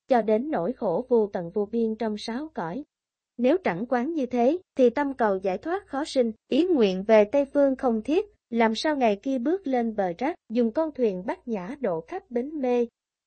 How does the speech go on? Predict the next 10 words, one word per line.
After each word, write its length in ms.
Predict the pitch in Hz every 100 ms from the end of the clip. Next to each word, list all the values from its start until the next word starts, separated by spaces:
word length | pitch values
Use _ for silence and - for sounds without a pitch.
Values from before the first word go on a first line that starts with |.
| _ -
Khi 220 | 277 254
xưa 260 | - 269
Đức 160 | 247 392 -
Phật 220 | 196 -
đã 200 | 196 190
than, 320 | 269 240 214 -
trong 180 | - 302
đời 160 | 226 190
mạt 240 | 185 170 -
Pháp, 220 | 285 403